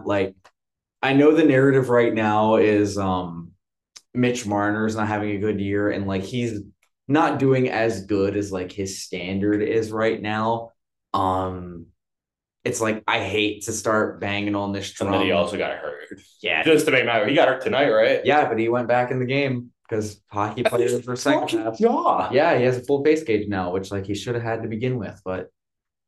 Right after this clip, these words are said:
Speaker 1: hockey, you
Speaker 2: Hockey
Speaker 1: know.
Speaker 2: play-, you guys are crazy.
Speaker 1: Hockey is so fucking
Speaker 2: Bro, he's
Speaker 1: stupid.
Speaker 2: going out there with a broken jaw.
Speaker 1: Yeah.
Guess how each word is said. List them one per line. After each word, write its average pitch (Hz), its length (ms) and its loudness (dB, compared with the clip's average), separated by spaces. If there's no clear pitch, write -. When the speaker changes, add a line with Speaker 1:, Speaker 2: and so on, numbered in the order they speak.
Speaker 1:
hockey, 107 580 -4
you 101 120 -4
Speaker 2:
Hockey 101 160 0
Speaker 1:
know. 107 240 2
Speaker 2:
play-, 104 80 -2
you 101 60 -4
guys 110 180 2
are 92 100 -8
crazy. - 640 -16
Speaker 1:
Hockey 95 380 -10
is 87 380 -16
so 87 380 -10
fucking 90 300 -8
Speaker 2:
Bro, 123 200 2
he's 143 180 2
Speaker 1:
stupid. - 280 -8
Speaker 2:
going 156 400 4
out 143 320 4
there - 380 2
with 165 140 6
a - 120 4
broken 170 600 6
jaw. 151 680 6
Speaker 1:
Yeah. 185 360 0